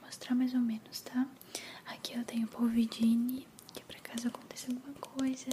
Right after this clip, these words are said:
sua pele seja muito sensível.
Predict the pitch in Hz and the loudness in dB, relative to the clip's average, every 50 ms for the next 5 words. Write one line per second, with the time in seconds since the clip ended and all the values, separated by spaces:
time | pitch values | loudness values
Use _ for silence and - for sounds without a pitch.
0 | - - - - - - - - - - - - - - - - - 240 226 233 | -8 -8 -16 -16 -16 -14 -14 -14 -14 -14 -12 -12 -12 -12 -10 -10 -6 -4 0 2
1 | 226 220 220 214 - - - - 233 233 - - - - - 269 269 269 269 - | 2 2 0 -2 -6 -10 -12 -12 -12 -16 -14 -14 -12 -6 0 2 2 2 2 0
2 | 277 277 285 | -2 -4 -4